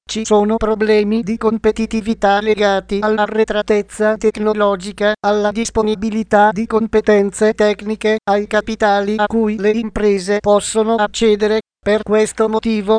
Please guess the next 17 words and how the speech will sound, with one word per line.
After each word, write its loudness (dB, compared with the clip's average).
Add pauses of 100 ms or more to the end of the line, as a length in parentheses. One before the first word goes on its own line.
personalmente, 0 (120)
avrei -2
puntato -2
maggiormente -2
su -4
provvedimenti -2
tesi 0
a 0
favorire 0
l'innovazione 0
tecnologica -2
e -2
la 2
formazione 0
del 0
capitale 2
umano, 2